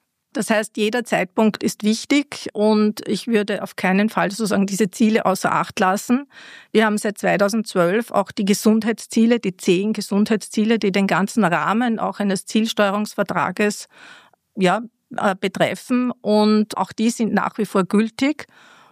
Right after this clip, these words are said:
Und Gesundheit ist immer ein Treiber und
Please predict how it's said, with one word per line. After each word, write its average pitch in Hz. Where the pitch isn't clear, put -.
Und 220
Gesundheit 233
ist -
immer 262
ein 196
Treiber 190
und 208